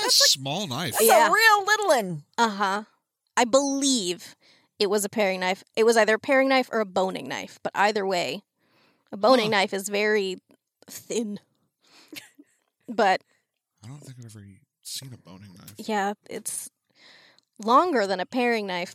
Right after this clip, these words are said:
Speaker 3: but
Speaker 2: A boning knife? Yeah,
Speaker 3: Yeah,
Speaker 2: they're
Speaker 3: but they're
Speaker 2: longer
Speaker 3: long-,
Speaker 2: and they're,
Speaker 3: they're
Speaker 2: they're, they're, it's a real narrow blade.
Speaker 3: Yeah. Either way,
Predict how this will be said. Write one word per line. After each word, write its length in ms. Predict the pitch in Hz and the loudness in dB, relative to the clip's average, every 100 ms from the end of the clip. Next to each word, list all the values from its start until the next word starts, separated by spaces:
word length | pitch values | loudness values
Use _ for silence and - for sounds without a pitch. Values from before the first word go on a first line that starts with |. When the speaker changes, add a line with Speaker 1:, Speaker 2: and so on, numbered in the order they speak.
| - | -2
Speaker 3:
but 240 | 202 165 _ _ - | 0 -2 _ _ -12
Speaker 2:
A 60 | 196 | 0
boning 340 | 214 214 220 | 0 2 0
knife? 240 | 220 240 | 0 0
Yeah, 160 | 233 220 | 2 2
Speaker 3:
Yeah, 60 | 208 | 4
Speaker 2:
they're 80 | 214 | 4
Speaker 3:
but 60 | 220 | 4
they're 100 | 226 | 4
Speaker 2:
longer 280 | 254 302 285 | 4 4 6
Speaker 3:
long-, 180 | 254 220 | 6 4
Speaker 2:
and 140 | 190 | 0
they're, 80 | 208 | 0
Speaker 3:
they're 180 | 220 - | 2 2
Speaker 2:
they're, 220 | 226 220 | 2 2
they're, 80 | 220 | 2
it's 120 | 247 254 | 0 0
a 60 | |
real 160 | 285 277 | 2 0
narrow 460 | 220 208 208 196 | 2 2 6 6
blade. 280 | 170 165 156 | 4 -2 -2
Speaker 3:
Yeah. 220 | 214 - - _ _ - - - _ - | -2 -4 -12 _ _ -20 -16 -18 _ 2
Either 380 | 247 440 240 202 | 4 4 2 0
way, 580 | 294 415 277 240 262 | 2 4 4 2 -2